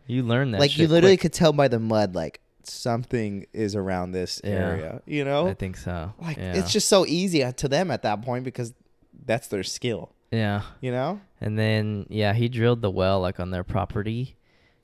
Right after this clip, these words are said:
Speaker 1: and then we were, like, drinking out of it. He's like, "Here, it's, like, fresh-ass water, like, drink out of it."
Speaker 2: Yeah.
Speaker 1: And we were drinking out of it, and it was nice. I was like,
Speaker 2: It was
Speaker 1: "Wow,
Speaker 2: good.
Speaker 1: that's
Speaker 2: It was
Speaker 1: pretty
Speaker 2: good.
Speaker 1: good." Yeah.
Speaker 2: So, it was pretty intense. And then I was thinking, there's so many people on this world where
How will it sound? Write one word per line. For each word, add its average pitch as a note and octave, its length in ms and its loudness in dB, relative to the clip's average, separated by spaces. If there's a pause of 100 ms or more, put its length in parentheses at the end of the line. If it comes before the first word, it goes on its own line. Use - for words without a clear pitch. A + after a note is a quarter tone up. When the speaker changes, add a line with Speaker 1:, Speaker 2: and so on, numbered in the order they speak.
Speaker 1:
and - 80 -12
then F2+ 80 -4
we G2 40 -2
were, G2 60 0
like, F#2 140 -2
drinking F#2 340 -4
out F2 140 -4
of E2+ 80 -8
it. - 20 -4
He's F2+ 140 -6
like, A2 80 -4
"Here, C#3+ 140 -2
it's, - 140 -6
like, - 100 -8 (180)
fresh-ass G2+ 500 -2
water, G2+ 300 -2
like, F2+ 160 -4
drink G#2+ 240 -6
out D#2+ 160 -2
of D#2+ 80 -6
it." E2+ 160 -4
Speaker 2:
Yeah. E2 120 -14
Speaker 1:
And F#2 160 -8
we F2+ 60 -6
were F2 100 -4
drinking E2+ 340 -8
out E2 120 -4
of D#2+ 120 -6
it, E2 280 -6
and C#2+ 280 -12
it - 160 -20
was - 100 -12
nice. C3 280 -6
I - 40 -12
was - 60 -12
like, - 100 -10
Speaker 2:
It - 40 -14
was G1+ 80 -10
Speaker 1:
"Wow, - 60 -6
Speaker 2:
good. - 160 -6 (120)
Speaker 1:
that's - 140 -18
Speaker 2:
It - 60 -10
was - 80 -8
Speaker 1:
pretty - 180 -6
Speaker 2:
good. A2 180 -4 (200)
Speaker 1:
good." - 100 -10
Yeah. A2 240 0 (140)
Speaker 2:
So, A#2+ 360 0
it B2+ 100 -2
was A3+ 80 -2
pretty G3 220 -4
intense. A#2 440 -4
And E3 100 2
then G3 100 2
I F3 80 2
was C#3 100 -2
thinking, A#2 500 -6
there's - 220 -8
so C3+ 180 -6
many B2 140 -6
people A2 260 -6
on G2 120 -6
this F2 180 -12
world F2+ 440 -6 (680)
where F2 640 -4